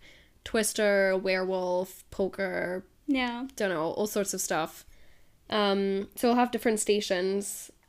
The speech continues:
Speaker 1: A friend of ours is right now downstairs, like, hand drawing the cards
Speaker 2: So cute.
Speaker 1: for Werewolf. Um, so yeah, that's gonna be cute. And then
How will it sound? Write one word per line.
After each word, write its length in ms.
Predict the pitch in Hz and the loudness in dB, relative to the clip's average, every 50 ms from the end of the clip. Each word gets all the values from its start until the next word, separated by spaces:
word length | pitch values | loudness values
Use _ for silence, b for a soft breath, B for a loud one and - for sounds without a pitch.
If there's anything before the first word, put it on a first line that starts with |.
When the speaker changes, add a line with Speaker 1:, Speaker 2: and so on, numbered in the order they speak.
| _ _ - | _ _ -10
Speaker 1:
A 60 | 226 | -6
friend 200 | - 233 208 214 | -2 0 0 2
of 80 | 208 202 | 2 2
ours 280 | - 196 196 196 196 196 | 2 2 2 2 2 0
is 140 | 196 - - _ - | -4 -8 -10 _ -4
right 240 | 196 202 190 185 - | 0 2 2 2 2
now 140 | - 190 190 | 2 0 0
downstairs, 480 | 196 190 190 196 - - 196 190 190 180 | 0 0 -2 -2 0 0 0 0 0 0
like, 140 | 170 180 - | -4 -4 -6
hand 500 | - - 196 180 170 170 180 185 - - | -6 -6 -4 -2 -2 -2 -2 -4 -6 -10
drawing 480 | - - 175 156 156 170 170 156 170 165 | -8 -4 -2 0 0 0 0 0 -2 -2
the 100 | 175 196 | -4 -6
cards 500 | - - - - 202 185 - 185 202 - | -8 -4 -4 -2 -2 -2 -2 -4 -4 -2
Speaker 2:
So 220 | - 277 247 240 | 0 0 0 0
cute. 300 | 240 - - 240 226 226 | -2 -4 -6 -8 -6 -2
Speaker 1:
for 120 | 220 214 220 | 0 0 2
Werewolf. 720 | 214 214 190 185 175 175 175 180 180 - 220 240 - - B B B B B B B B B B B - | 2 4 4 4 4 4 4 4 4 4 2 0 -4 -12 B B B B B B B B B B B -4
Um, 540 | 208 196 190 190 190 190 190 185 190 196 - - _ _ _ _ _ _ _ _ _ _ _ _ _ - - - | -2 0 0 0 0 0 -2 -4 -4 -6 -8 -12 _ _ _ _ _ _ _ _ _ _ _ _ _ -12 -8 -2
so 120 | 226 - | 2 4
yeah, 80 | 220 202 | 6 6
that's 180 | 208 208 208 - | 6 4 2 2
gonna 140 | 240 220 | 2 2
be 80 | 202 196 | 2 0
cute. 400 | - - 196 180 180 180 160 - - _ _ _ _ _ _ _ - | 2 2 2 2 2 2 -2 -4 -8 _ _ _ _ _ _ _ 0
And 1120 | 214 208 202 208 202 202 202 202 202 202 202 202 202 196 202 202 202 202 202 202 208 - - - | 0 2 2 2 2 0 0 0 0 0 0 -2 -2 -2 -2 -2 -2 -2 -4 -4 -6 -8 -8 -2
then 640 | 226 214 269 320 294 247 208 214 233 285 349 339 | 6 8 10 10 10 8 6 4 4 4 2 2